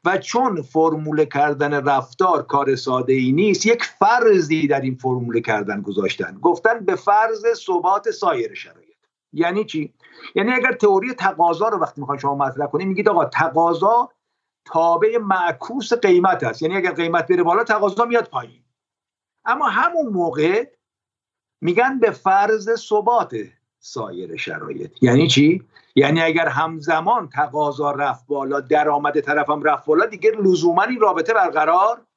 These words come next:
نیست. ممکنه افزایش قیمت تأثیری رو تقاضا نداشته باشد.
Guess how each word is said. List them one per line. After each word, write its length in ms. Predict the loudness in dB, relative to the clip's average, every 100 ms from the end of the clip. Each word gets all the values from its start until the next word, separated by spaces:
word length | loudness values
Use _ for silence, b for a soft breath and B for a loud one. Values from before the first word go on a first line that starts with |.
| _ _ _ _ _ _ -16
نیست. 540 | -10 -6 -6 -6 -6
ممکنه 420 | -2 0 2 2 4
افزایش 440 | 2 2 2 2
قیمت 320 | 0 2 0
تأثیری 460 | 0 0 -2 -6 -6
رو 100 | -6
تقاضا 720 | -4 -4 -6 -4 0 0 -2 -10 _ _ _ -12
نداشته 520 | -8 -4 -4 -4 -12
باشد. 340 | -18 -20 -20